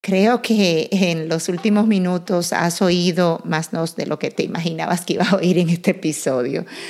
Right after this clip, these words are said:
pero en realidad, eh, a la hora de hablar con nuestros clientes, la palabra no puede resultar muy dura o hasta hacer sentir mal, pues refleja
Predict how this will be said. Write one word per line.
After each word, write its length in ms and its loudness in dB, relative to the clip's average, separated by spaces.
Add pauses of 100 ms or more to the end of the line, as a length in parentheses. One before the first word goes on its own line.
(380)
pero 320 2
en 140 2
realidad, 680 2 (140)
eh, 340 0
a 160 -2
la 240 0
hora 400 2
de 640 0
hablar 720 -2
con 200 -6
nuestros 400 -6
clientes, 920 -6 (760)
la 300 0
palabra 460 4
no 500 -2 (320)
puede 240 2
resultar 460 0
muy 160 0
dura 340 -2 (960)
o 140 4
hasta 220 0
hacer 260 2
sentir 400 2
mal, 360 -2
pues 280 -2
refleja 760 2